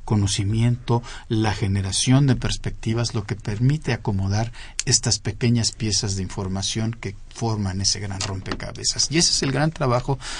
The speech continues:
de nuestra investigación, ¿no? Y es eso justamente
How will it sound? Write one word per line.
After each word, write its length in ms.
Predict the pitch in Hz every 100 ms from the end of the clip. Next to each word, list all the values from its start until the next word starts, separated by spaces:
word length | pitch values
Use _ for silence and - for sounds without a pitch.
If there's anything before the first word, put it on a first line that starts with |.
| - -
de 140 | 113
nuestra 240 | 107 -
investigación, 680 | 107 107 - 110 101 135 135 - - - - - 127
¿no? 160 | 123 - - - -
Y 180 | 113 127
es 220 | 156 - -
eso 380 | 180 202 - 127
justamente 880 | - 120 - 151 151 113 - 127